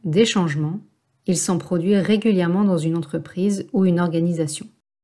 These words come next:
Les petites évolutions qui optimisent la manière de travailler et qui, mises bout à bout, tendent à améliorer l'objectif stratégique de l'entreprise.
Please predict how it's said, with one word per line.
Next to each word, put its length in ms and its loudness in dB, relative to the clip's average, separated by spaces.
Les 160 4
petites 400 0
évolutions 480 2
qui 260 -4
optimisent 560 0
la 100 0
manière 280 0
de 80 -4
travailler 640 -4
et 100 0
qui, 220 0
mises 640 0
bout 260 -2
à 100 2
bout, 400 -4
tendent 340 2
à 80 2
améliorer 500 2
l'objectif 680 -4
stratégique 640 -4
de 80 -2
l'entreprise. 640 -8